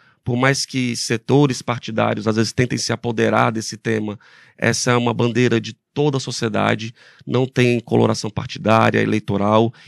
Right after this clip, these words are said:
e não deve ser por eles capturada, porque o que vemos, infelizmente, é que grupos relacionados a todos os setores da sociedade, a todos os espectros políticos,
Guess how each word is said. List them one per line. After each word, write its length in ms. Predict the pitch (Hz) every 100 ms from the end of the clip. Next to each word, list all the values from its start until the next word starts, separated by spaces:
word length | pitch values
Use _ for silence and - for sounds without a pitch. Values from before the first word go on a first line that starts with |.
| -
e 80 |
não 200 | 131 143
deve 360 | 135 120 143 139
ser 220 | 127 123
por 180 | - 113
eles 200 | 113 113
capturada, 720 | - - - 101 110 113 117 - _ _ _
porque 360 | 120 120 - 123
o 80 | 120
que 160 | 131
vemos, 320 | 117 127 131
infelizmente, 800 | 127 139 135 113 113 120 131 - -
é 140 | 120
que 420 | 117 - 120 117 107 _ _ -
grupos 520 | 131 123 135 135 127
relacionados 760 | 127 120 117 123 117 117 113 110
a 160 | 113 110 _
todos 280 | 160 175 165
os 40 |
setores 340 | - 139 127 117
da 60 |
sociedade, 800 | 113 113 - 104 104 110 110 113 - - -
a 140 | - 113
todos 380 | - 170 160 143
os 60 |
espectros 380 | 135 - 123 -
políticos, 800 | - 107 107 127 - - 120